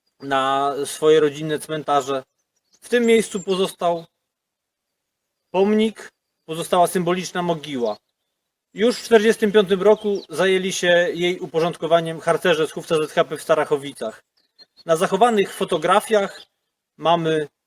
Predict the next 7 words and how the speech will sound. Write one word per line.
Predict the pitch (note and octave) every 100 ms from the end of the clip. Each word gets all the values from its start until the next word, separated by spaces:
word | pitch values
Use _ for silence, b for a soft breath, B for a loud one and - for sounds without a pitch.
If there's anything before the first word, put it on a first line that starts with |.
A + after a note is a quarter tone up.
| _
płotek | - F#3+ G3+ G3 F3 - -
drewniany | D3 D3 D#3 E3 F3 E3+
okalający | D3+ E3+ E3 E3+ E3 D#3 - D3+ D3+ _ _ _ _
mogiłę, | D#3 D3+ F3+ F#3+ D3
drewniany | B2+ D3 D#3+ D#3 D3
krzyż. | - - F#3+ F3 - - _ _ _ _ -
Tablica | E3 D3+ A#3 A#3+ E3 C3+